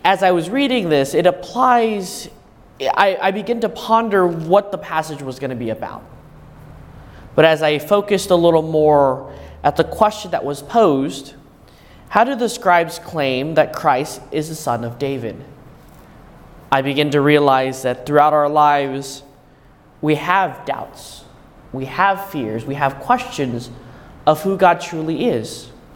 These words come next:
Some common questions that come about is, if God truly exists, then why is there suffering?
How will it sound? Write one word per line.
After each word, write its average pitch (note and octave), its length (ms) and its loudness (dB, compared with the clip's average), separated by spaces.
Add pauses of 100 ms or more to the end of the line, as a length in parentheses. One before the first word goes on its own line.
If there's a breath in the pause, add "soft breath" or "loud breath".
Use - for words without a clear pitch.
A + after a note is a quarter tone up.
(1500)
Some D#3 240 0
common E3 380 0
questions D#3 380 0
that - 180 0
come C#3 160 -4
about A#2+ 640 0
is, C#3 100 -6
if D3 180 -4
God E3+ 320 4
truly D3+ 360 -4
exists, - 760 0 (680 loud breath)
then E3 180 4
why C#3+ 240 4
is C3+ 160 -6
there B2 160 -6
suffering? - 560 -2